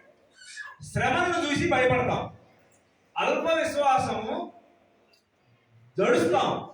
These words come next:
అల్ప విశ్వాసము దుర్వార్తలకి భయపడతాం. అల్ప విశ్వాసము,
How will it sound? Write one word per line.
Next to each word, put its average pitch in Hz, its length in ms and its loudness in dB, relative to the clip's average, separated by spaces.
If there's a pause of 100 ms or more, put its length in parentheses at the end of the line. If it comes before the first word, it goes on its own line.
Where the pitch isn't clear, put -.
(540)
అల్ప 190 320 0
విశ్వాసము 285 1040 -2 (340)
దుర్వార్తలకి 277 720 0
భయపడతాం. 254 800 0 (920)
అల్ప 320 320 0
విశ్వాసము, 285 1040 0